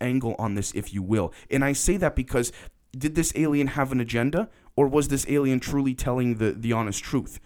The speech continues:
right? We have to literally question that. Now, we see this here, and this is the last part I wanna mention in the article before I go on. Before thirty thousand B C E, Earth started being used as a dumping ground and prison for I S B Es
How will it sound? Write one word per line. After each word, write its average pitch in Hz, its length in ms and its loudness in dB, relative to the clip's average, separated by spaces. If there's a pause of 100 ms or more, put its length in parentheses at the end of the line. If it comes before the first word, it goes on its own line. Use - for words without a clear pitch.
(160)
right? 127 220 2
We 147 120 0
have 151 240 0
to 143 60 0
literally 139 320 0
question 135 360 2
that. 95 100 -2
Now, 123 220 0 (200)
we 147 120 -2
see 226 240 0
this 202 240 -2
here, 117 160 2
and 113 240 0
this 143 160 -4
is 147 40 -8
the 135 80 -2
last 123 240 2
part 123 160 6
I 110 40 0
wanna 107 220 -2
mention 101 420 -2 (200)
in 113 120 -2
the 110 100 0
article 113 300 0
before 107 320 0
I - 20 -4
go 98 220 -4
on. 101 260 -2 (320)
Before 196 460 4
thirty 202 400 -2
thousand 160 500 -2
B 143 160 -4
C 139 220 -6
E, 104 300 -6 (280)
Earth 180 220 0
started 156 420 2
being 135 220 0
used 123 280 0
as 117 120 -2
a 107 40 0
dumping 135 440 2
ground 110 260 0
and 101 140 -6
prison 117 480 -2 (180)
for - 260 -2
I 143 200 0
S 139 240 -2 (480)
B 117 340 -2
Es - 140 -6